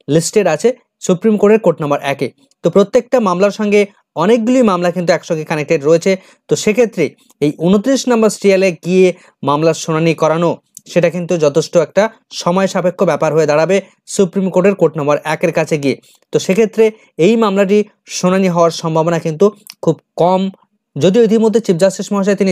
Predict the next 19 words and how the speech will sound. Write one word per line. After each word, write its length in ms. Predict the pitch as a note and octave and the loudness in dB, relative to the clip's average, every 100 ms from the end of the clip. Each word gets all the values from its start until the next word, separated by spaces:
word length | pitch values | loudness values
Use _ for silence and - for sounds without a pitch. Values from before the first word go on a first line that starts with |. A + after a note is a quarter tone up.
| D#3 | 0
জানিয়েছিলেন 440 | D3+ F3+ F3 G3 G3 - _ - C#3+ | 0 -2 0 -2 -2 -10 _ -12 0
যে 120 | F#3+ F#3 _ - - | 2 0 _ -20 -6
তারা 220 | C#3+ C#3 C#3+ - _ D3 | -2 0 -2 -6 _ -10
একটা 180 | - F3+ D#3+ | -2 -2 -2
নির্দিষ্ট 320 | D3 C#3+ E3 F#3+ C#3 A2+ | -4 -6 -4 -2 -2 0
দিন 120 | F3+ G3 F#3+ _ - | 0 0 -4 _ -4
ঠিক 120 | G3 - | -2 0
করে 140 | G3+ E3+ | 2 2
দেবেন 160 | E3 F#3 | 0 -2
যে 60 | G3 - | -4 -2
ওয়েস্ট 220 | E3+ E3+ G3+ | -6 -4 -4
বেঙ্গলের 320 | G3 G3 F#3+ - E3 | 0 0 0 -2 -4
এই 60 | E3 | -2
সমস্ত 200 | F#3+ F3 F3+ | -2 -2 0
ম্যাটারগুলো 360 | D#3 D#3 E3 D#3+ | 0 0 0 0
বা 60 | D3 | 0
এসএসসির 300 | C#3 F#3 G3+ E3+ | -2 -4 -2 -2
এই 60 | D#3 | -2
সমস্ত 180 | F3 | -6